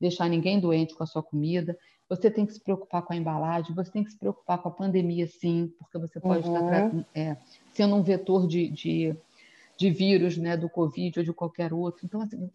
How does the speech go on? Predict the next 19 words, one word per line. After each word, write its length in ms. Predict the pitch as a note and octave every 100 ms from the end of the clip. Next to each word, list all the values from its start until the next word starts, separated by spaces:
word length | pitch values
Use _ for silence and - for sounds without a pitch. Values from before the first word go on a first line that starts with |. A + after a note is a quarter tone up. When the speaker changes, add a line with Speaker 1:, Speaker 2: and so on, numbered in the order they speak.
| _ -
Speaker 1:
aprenda 540 | G#3+ - A#3+ A#3 E3+
sobre 240 | - D#3+
o 20 | -
seu 100 | E3
negócio. 480 | D#3+ D#3 D#3 - _ _ _ _ _ _ _ -
Não 100 | A3
Speaker 2:
Isso 120 | B3
Speaker 1:
se 80 | G#3+
Speaker 2:
aí. 120 | G#3+
Speaker 1:
lança 640 | F#3+ F#3 G#3 G#3+ - F3 E3+ G3
em 140 | G3
alguma 420 | F#3 E3 G3 F#3+
coisa 380 | - G3+ G3 F#3+
sem 240 | - G3
você 300 | F3+ F3 -
ter 180 | F#3+ F#3+
estofo 640 | F#3+ - - G#3 A3+ A3+ G3
de 160 | F#3+
estudo 680 | F3+ - G#3+ A3+ A#3 A#3+